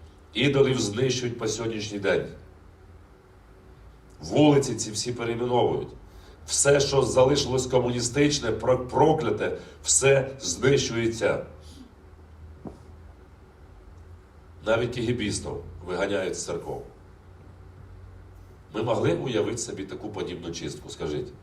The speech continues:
А на основі Слова Божого, якщо це все відбувається в нашій країні,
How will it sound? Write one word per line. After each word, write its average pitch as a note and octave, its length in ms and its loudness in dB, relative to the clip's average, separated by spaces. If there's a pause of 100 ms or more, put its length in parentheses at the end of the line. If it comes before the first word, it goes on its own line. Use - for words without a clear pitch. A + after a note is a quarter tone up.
(1200)
А - 120 0
на B2 100 6
основі G3 320 4
Слова D#3+ 300 2
Божого, C3+ 300 4
якщо B2+ 300 4
це D3 160 2
все E3+ 260 6
відбувається C3+ 920 4 (360)
в A2+ 80 -6
нашій C#3+ 500 6
країні, A2+ 1000 4